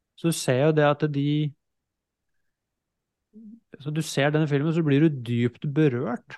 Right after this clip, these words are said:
over mennesket. Altså menneskets kapasitet.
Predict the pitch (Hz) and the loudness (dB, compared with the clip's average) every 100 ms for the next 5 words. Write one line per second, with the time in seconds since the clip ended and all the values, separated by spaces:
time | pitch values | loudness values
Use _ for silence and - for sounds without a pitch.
0 | _ - 135 131 139 151 151 143 _ _ | _ -8 -6 -4 -4 -4 -4 -6 _ _
1 | _ _ _ - 156 175 127 101 - - | _ _ _ -6 0 2 2 -2 -8 -4
2 | 196 - _ _ _ _ _ _ _ _ | -4 -4 _ _ _ _ _ _ _ _
3 | _ - 147 156 160 170 156 117 - - | _ -18 -8 -2 2 4 4 0 -6 -10
4 | - - - - 156 151 165 156 180 185 | -8 -10 -8 -6 -4 -2 -4 -4 -4 -6
5 | - | -12